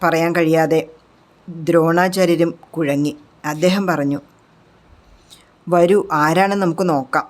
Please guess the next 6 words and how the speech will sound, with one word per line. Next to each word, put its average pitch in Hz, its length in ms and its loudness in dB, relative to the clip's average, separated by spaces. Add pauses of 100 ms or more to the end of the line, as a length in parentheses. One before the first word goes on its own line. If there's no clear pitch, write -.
(580)
നായാട്ട് 180 480 0
സംഘം 185 360 -4
മുന്നോട്ട് 165 420 2
നീങ്ങി. 139 260 -2 (240)
അല്പം 170 400 -2
ചെന്നപ്പോൾ 165 420 0